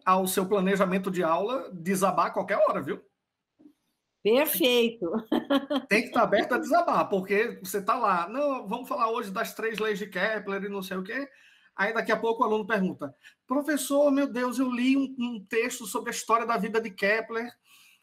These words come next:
Speaker 1: e ele cita uma outra pessoa e cita tal não sei o quê", e aí você tem que,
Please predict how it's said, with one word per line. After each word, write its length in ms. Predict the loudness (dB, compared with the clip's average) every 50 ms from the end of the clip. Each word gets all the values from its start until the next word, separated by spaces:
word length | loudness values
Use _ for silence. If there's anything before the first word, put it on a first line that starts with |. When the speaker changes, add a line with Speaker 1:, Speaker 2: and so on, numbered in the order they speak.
| _ _ _ _ _
Speaker 1:
e 220 | -4 0 0 0
ele 320 | 0 0 0 -2 -2 -2 -4
cita 460 | -6 -4 -2 -2 -2 -2 0 -2 -2
uma 160 | 0 2 4
outra 320 | 4 4 4 0 -4 -4
pessoa 480 | -2 -4 -4 -2 0 0 0 0 0 0
e 40 | -2
cita 380 | -2 -2 -4 -4 -2 -2 -4
tal 240 | -2 0 -2 -2 -2
não 100 | -2 -4
sei 180 | -2 -2 -2 -2
o 40 | 0
quê", 220 | 0 -2 -2 0
e 60 | 0 -2
aí 80 | -2
você 280 | -2 -2 -4 -6 -8 -6
tem 140 | -6 -8 -8
que, 80 | -10